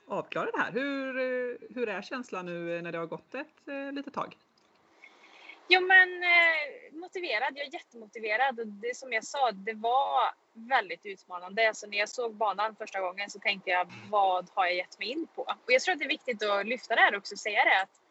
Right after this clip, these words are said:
Speaker 2: man står inte alltid och är hundra procent självsäker och bara, "Ja, men det här, det här kommer jag ta hem." Utan jag var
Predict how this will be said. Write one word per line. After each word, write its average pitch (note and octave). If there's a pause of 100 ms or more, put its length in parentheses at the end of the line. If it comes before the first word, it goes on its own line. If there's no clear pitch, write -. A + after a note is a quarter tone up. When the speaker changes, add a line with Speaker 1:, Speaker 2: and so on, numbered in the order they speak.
(360)
Speaker 2:
man C4+
står C#4
inte D#4
alltid G#3
och F#3+
är D#4+ (420)
hundra G3
procent F3+
självsäker G3+
och A#3
bara, F3+
"Ja, F#3
men F#3+
det G3+
här, A#3
det -
här C4+
kommer A3
jag F#3+
ta G3
hem." B3
Utan F#3+
jag A#3+
var B3+